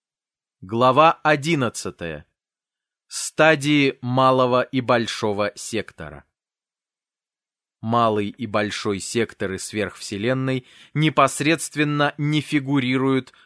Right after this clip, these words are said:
в плане установления в свет и жизнь. Такое эволюционное продвижение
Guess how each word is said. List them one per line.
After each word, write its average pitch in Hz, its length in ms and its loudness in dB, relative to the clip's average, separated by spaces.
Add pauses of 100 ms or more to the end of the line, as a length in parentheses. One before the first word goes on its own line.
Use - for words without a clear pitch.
в - 180 -20
плане 131 440 2
установления 117 1080 -2
в - 80 -14
свет 101 480 -6
и 110 140 -6
жизнь. 82 460 -10 (880)
Такое 147 480 4
эволюционное 131 960 2
продвижение 117 920 -2